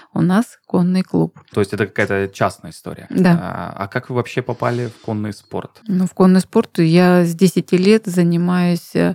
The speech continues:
Speaker 1: там, где я родилась. У нас есть конно-спортивная школа. Она до сих пор существует и превосходно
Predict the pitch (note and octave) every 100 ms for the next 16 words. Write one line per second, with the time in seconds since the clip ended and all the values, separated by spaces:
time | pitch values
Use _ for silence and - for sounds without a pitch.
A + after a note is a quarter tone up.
0 | - - E3+ E3+ E3 F3 F3 F3+ F3 E3+
1 | F3 E3 F3+ F#3+ C4+ - - - D#3+ E3
2 | E3+ G#3 - E3+ F#3 - - F#3+ G#3 -
3 | F3 - F#3+ F#3+ F#3+ - - F3 E3+ E3+
4 | F3 E3+ E3 E3+ - E3 - E3+ - F3
5 | - G3 A#3+ C4+ - - F3 E3+ F3 -
6 | F3 F3 F3+